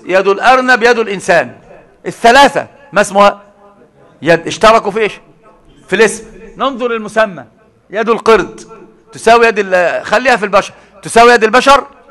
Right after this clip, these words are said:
ما رأيكم في نظرية، نظرية الخبيث العبيط؟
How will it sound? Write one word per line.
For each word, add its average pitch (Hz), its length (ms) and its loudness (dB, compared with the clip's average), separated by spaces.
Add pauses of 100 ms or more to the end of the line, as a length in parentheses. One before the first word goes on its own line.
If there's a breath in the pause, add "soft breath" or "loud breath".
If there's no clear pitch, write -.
(2500)
ما 185 140 2
رأيكم 240 300 0
في 196 120 -10
نظرية، 214 560 -2
نظرية 208 400 0
الخبيث 220 380 -4
العبيط؟ 202 320 0